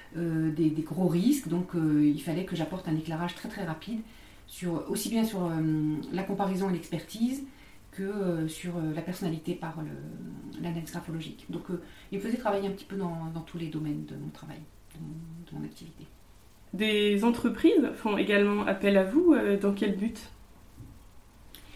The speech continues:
Speaker 1: Alors, les entreprises, moi j'aime bien dire que, euh, réfléchissez bien à cette question,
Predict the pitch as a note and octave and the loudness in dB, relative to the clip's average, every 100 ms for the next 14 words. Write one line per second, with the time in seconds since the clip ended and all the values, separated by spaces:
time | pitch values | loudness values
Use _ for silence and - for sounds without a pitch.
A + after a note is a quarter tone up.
0 | - E3+ D#3+ - G3+ A3+ B3+ - - C#4+ | -8 -4 -4 -6 -6 -4 -4 -4 0 2
1 | G#3 G3+ G3 G3+ A3 C#4+ C#4 - G#3 F#3 | 4 4 4 2 2 2 0 -4 0 2
2 | E3+ E3+ - - - - - - - G#3 | 2 -2 -12 -20 -20 -20 -20 -20 -12 -8
3 | A3 - - G3 A3+ C#4 A3 - - - | -6 -6 -6 -4 -2 0 -2 -4 -6 -2
4 | C#4 | 2